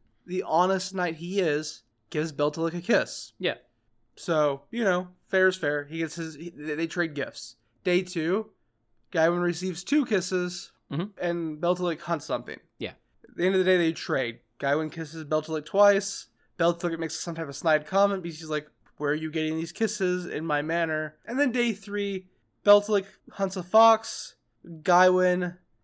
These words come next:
Speaker 1: gets three kisses from the lady, but she also gives him her corset, which she claims is magically enchanted to prevent harm.
Speaker 2: Yeah.
Speaker 1: I should mention in the movie, Gawain's already received a corset like this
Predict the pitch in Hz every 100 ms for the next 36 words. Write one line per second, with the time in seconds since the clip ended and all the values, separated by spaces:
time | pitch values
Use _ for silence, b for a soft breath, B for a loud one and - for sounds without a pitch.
0 | - 185 175 - 214 - 220 180 208 180
1 | - - 190 175 175 202 214 214 185 -
2 | 254 294 302 285 247 233 - 226 202 196
3 | 196 - 226 - 127 - _ _ _ -
4 | 180 - 202 202 196 196 180 175 185 214
5 | 254 240 254 233 - 208 196 185 185 175
6 | 180 165 165 113 - _ b 165 - 196
7 | 285 262 262 247 233 214 196 220 233 285
8 | 277 - _ _ 185 196 214 196 185 156
9 | 147 - 285 240 - 156 - 131 135 143
10 | 143 -